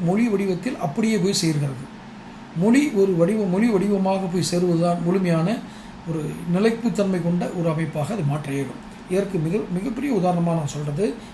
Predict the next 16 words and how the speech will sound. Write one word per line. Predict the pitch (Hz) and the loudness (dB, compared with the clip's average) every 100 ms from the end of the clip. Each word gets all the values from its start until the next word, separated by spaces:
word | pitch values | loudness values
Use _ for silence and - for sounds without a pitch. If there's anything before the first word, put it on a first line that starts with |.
| - 147 | -4 4
பைபிள். | 185 160 139 - - - - - - - - - | 4 4 0 -6 -18 -18 -18 -18 -18 -18 -18 -6
கிறிஸ்தவ | 214 - 311 262 226 | -2 0 2 4 4
மதம் | 170 170 196 285 - - - | 4 2 2 0 -6 -12 -2
இங்கு | 208 220 196 170 165 175 | 2 2 2 2 2 0
தமிழ்நாட்டுல | 180 220 247 190 143 131 165 240 - - - - | 2 4 6 4 2 -4 -4 -4 -8 -18 -10 2
கால் | 226 247 | 4 6
ஊன்றுவதற்கு, | 208 170 143 139 143 147 | 4 2 -2 -4 -10 -4
தமிழ்நாட்டுல | 220 294 254 208 | -2 0 2 2
மட்டுமில்லை, | 202 196 170 135 113 - - - - - - - - - 170 | 2 2 2 0 -4 -12 -16 -18 -18 -18 -18 -18 -18 -16 -4
உலகம் | 180 208 | 0 4
முழுவதுமே, | 202 208 180 160 - - - - - - | 6 6 6 2 0 -10 -18 -18 -8 0
குறிப்பாக | 254 214 208 196 | 2 4 4 4
தமிழ்நாட்டில் | 170 190 226 196 165 170 | 2 2 4 2 2 -2
அது | 160 151 | -4 -2
கால் | 202 220 | -2 0
ஊன்றுவதற்கு | 180 165 151 156 | 0 -2 -4 -6